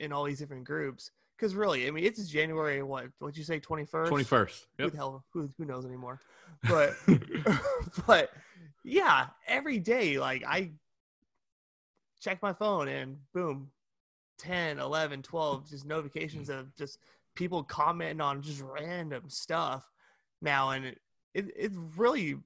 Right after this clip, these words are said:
Speaker 1: eye, eye-opening, 'cause you see it on Twitter a lot, but, but I never realized up until recently how active these Facebook groups get. And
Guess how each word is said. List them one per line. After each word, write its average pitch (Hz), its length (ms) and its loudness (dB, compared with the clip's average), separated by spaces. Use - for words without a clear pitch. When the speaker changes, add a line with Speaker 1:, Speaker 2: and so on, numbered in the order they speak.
Speaker 1:
eye, 190 280 4
eye-opening, 135 520 4
'cause 151 220 -2
you 160 80 -8
see 240 160 -4
it 226 60 0
on 165 120 0
Twitter 160 300 0
a 131 100 0
lot, 127 300 -4
but, 127 140 -6
but 147 200 -6
I 214 200 6
never 180 240 4
realized 135 420 0
up 143 140 -6
until 143 220 -2
recently 147 340 -4
how 139 240 -6
active 135 440 -6
these 131 200 -16
Facebook 139 360 -14
groups 139 280 -12
get. 156 280 -4
And 135 240 -10